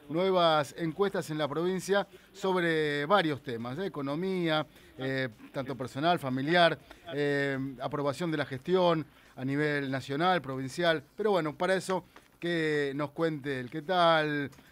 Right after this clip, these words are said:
Manu? ¿Cómo te va? Guille Toivero, Jorge Chamorro y, mm, Noelia Vanina te saludan. Gracias por atendernos. Buenas tardes.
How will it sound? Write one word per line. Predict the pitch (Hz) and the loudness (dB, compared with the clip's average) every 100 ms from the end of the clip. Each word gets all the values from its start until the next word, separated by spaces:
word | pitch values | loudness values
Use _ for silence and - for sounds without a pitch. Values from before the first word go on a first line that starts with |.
| - | -2
Manu? | 165 185 170 | 0 2 2
¿Cómo | 185 | 2
te | 170 | 2
va? | 165 156 | 2 2
Guille | 175 196 | 2 2
Toivero, | 175 180 202 196 185 - | 4 6 6 6 6 2
Jorge | - 214 175 | -2 -2 -2
Chamorro | 156 160 175 170 165 147 - - _ | -2 0 0 0 0 -2 -4 -20 _
y, | 156 156 151 147 147 143 139 | -4 -2 0 0 0 0 -2
mm, | 135 135 123 - - | -4 -6 -8 -14 -16
Noelia | 143 165 180 175 | -4 0 0 2
Vanina | 160 156 170 160 | 2 2 0 -2
te | 143 | -2
saludan. | 156 151 139 120 | -4 -4 -4 -4
Gracias | 165 160 | -6 -4
por | 151 | -4
atendernos. | 156 160 160 131 | -2 -2 -2 -2
Buenas | 127 143 139 | -2 -4 -2
tardes. | 131 110 | -6 -6